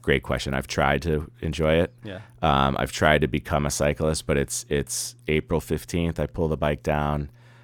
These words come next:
Speaker 1: I ride with my buddies, and I have a great time. I'm not gonna ride by myself. Um, I'm not gonna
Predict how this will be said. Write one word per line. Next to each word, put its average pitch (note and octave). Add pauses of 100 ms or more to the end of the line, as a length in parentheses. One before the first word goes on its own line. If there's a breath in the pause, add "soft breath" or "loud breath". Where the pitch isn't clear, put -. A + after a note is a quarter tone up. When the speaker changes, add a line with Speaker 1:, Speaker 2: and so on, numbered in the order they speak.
(120)
Speaker 1:
I C#2
ride D2
with D#2
my D#2
buddies, D2
and C2+
I C2+
have D#2
a D2
great C#2+
time. C#2 (640 loud breath)
I'm D2
not C#2+
gonna D2
ride D2
by C#2
myself. C#2
Um, C#2
I'm D2
not C#2+
gonna C#2+